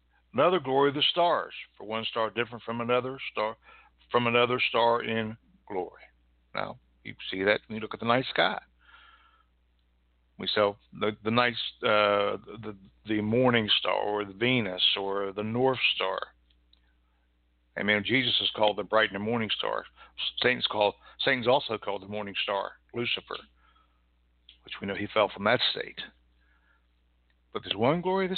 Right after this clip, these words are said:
sun. Now, the moon, and I'm not a scientist, but I know enough to know that the moon gets its light from reflection off the sun. So there's different glories, different.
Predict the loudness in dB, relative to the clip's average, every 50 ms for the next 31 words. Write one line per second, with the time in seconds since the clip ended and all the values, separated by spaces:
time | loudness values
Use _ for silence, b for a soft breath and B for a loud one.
0 | 0 0 0 0 -2 -6 -8 -12 _ _ _ _ _ _ _ _ _ _ _ _
1 | _ _ _ _ _ _ _ _ _ _ _ _ 2 4 6 6 4 2 -2 _
2 | _ _ _ _ -2 0 2 2 4 4 4 4 4 2 2 -2 -6 -10 _ _
3 | _ _ _ -4 0 0 2 2 2 2 0 0 0 0 0 0 0 -2 -6 -8
4 | -8 -8 -10 -10 -12 -20 _ _ _ _ _ _ _ _ _ _ _ -2 -2 -2
5 | -4 _ _ _ -2 0 2 4 4 4 4 4 4 2 2 0 -4 -4 -2 0
6 | 2 2 2 2 0 0 -2 -2 -2 -2 B B B B B B B B B B
7 | B B B B _ -4 0 2 4 4 6 6 4 4 2 0 -2 -2 -2 -4
8 | -4 -2 0 0 0 0 -2 -6 -12 -12 -12 -4 -2 -2 -2 -2 -4 -6 -6 -6
9 | -8 -8 -6 -4 -2 0 2 2 2 0 -2 -6 -10 _ _ _ _ _ _ _
10 | _ _ _ _ _ _ _ _ _ _ _ _ _ _ _ _ _ _ _ _
11 | _ _ _ _ _ _ _ _ _ _ _ _ _ -6 -4 -4 -2 0 2 2
12 | 2 0 -4 -10 -12 -10 -10 -10 -8 -8 -10 -12 -10 -8 -8 -6 -6 -8 -10 -18
13 | _ _ _ _ _ _ _ _ _ _ _ _ -2 0 0 0 -2 -8 -10